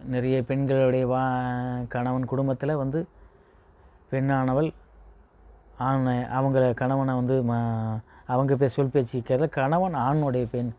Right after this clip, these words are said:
பெண்ணோட பேச்சு கேட்கறதில்ல. இப்படி தான் வந்து மாறி மாறி தான் நடந்துக்கிட்டு இருக்கு. இது பெண் வசிய மருந்து ஈடு. இதுக்கு வந்து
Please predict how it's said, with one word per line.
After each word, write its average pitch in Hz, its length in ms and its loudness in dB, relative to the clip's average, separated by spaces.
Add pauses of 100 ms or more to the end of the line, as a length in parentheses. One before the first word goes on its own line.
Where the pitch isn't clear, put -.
(320)
பெண்ணோட 165 340 6
பேச்சு 123 300 0
கேட்கறதில்ல. 107 440 -2
இப்படி 127 280 2
தான் 180 220 2
வந்து 156 200 -2
மாறி 139 300 2
மாறி 139 220 2
தான் 156 100 2
நடந்துக்கிட்டு 135 380 2
இருக்கு. 170 220 -4 (600)
இது 190 200 6
பெண் 180 280 4
வசிய 175 400 4
மருந்து 151 380 4
ஈடு. 131 340 2 (2000)
இதுக்கு 165 300 2
வந்து 156 320 4